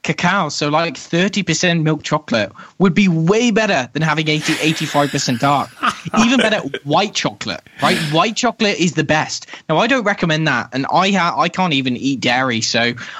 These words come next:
Speaker 1: I can't eat any of that stuff. But ultimately, yeah, I mean, paradoxically, you think, "Okay, this has got higher sugar content. This has got, um,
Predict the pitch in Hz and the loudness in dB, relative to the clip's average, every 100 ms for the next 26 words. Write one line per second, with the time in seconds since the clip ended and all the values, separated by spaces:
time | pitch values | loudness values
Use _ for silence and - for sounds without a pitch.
0 | - 185 196 196 156 110 147 139 143 139 | -2 0 2 2 0 0 0 0 0 0
1 | 165 - 127 113 - 143 160 208 - 202 | 0 0 0 -2 -2 2 2 2 2 2
2 | 117 123 117 120 _ _ _ - - - | 2 0 -2 -8 _ _ _ -20 -18 -18
3 | - 170 175 185 147 160 151 - - 220 | -2 2 2 2 0 0 -2 -4 0 0
4 | 202 202 - 226 180 123 117 127 - 180 | 0 -2 -4 -4 0 2 2 0 0 0
5 | - - - - - - 143 170 185 180 | -2 -10 -16 -10 -4 0 2 2 0 -2
6 | 165 151 - - 123 233 - 170 151 135 | -2 0 0 0 0 2 0 0 0 0
7 | 127 123 127 165 - - - - - 160 | 0 2 2 2 -2 -12 -20 -10 0 2
8 | 156 143 147 143 139 - _ _ _ _ | 2 0 2 4 2 -2 _ _ _ _
9 | _ _ _ - - 143 139 135 131 120 | _ _ _ -6 0 2 4 2 2 0